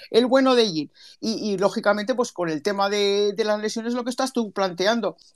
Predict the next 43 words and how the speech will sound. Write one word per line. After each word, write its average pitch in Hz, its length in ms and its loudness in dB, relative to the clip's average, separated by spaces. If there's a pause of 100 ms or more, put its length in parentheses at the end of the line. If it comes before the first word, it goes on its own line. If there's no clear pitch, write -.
que 202 120 4
no 202 160 4
sabemos, 208 680 2
eh, 220 100 -2
nada 226 380 0 (320)
exactamente, 196 840 -4
mm, 151 300 -6
ya 170 160 0
te 175 100 -2
digo, 214 300 -4 (160)
todo 196 160 2
el 190 60 2
mundo 196 180 -4
se 190 120 -2
ha 180 40 2
agarrado 190 280 4
de 156 80 -4
la 160 120 2
protección 175 380 -4
de 190 80 -2
datos, 202 240 -4
que 180 80 -8
me 165 100 -4
parece 170 320 -2
muy 180 140 -6
bien, 226 220 -2
en 160 100 -4
el 160 100 0
tema 185 240 0
de 185 80 4
lesiones, 180 440 -4
enfermedades, 170 600 4
etcétera, 196 420 4
etcétera, 233 460 4 (300)
eh, 175 160 0
pero 170 280 4
realmente, 170 720 4 (320)
bueno, 190 220 -4
pues 196 160 -6
evitaría 165 420 -2
a 165 40 0
lo 165 80 0
mejor, 185 340 -2